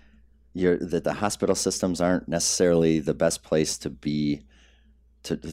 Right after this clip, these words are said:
to preach health. They don't do that. I worked in 'em. I know that nobody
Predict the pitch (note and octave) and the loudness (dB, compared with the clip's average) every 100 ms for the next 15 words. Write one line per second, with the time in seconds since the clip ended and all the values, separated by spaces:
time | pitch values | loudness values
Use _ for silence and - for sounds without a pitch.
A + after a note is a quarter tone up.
0 | - - - E2 D#2 - C#2 E2+ - - | -12 -10 -4 -4 -4 -4 -2 -2 -4 -20
1 | - - F2 D3 C#2+ - _ _ A#1+ B1+ | -18 -6 -2 -2 -4 -10 _ _ -8 -6
2 | B1 C2+ D2+ A#2 - F2 A2+ F2 C#2 C2 | -4 -2 -2 -4 -8 -6 -4 -4 -6 -6
3 | B1+ C2+ C2+ F#2 F#2 D2 C#2+ - C#2+ C#2+ | -6 -8 -6 -2 0 -2 -6 -8 -6 -6
4 | - - - - E2 F#2 B2+ A#1+ A#1 | -10 -20 -20 -14 -4 -2 -2 -2 -6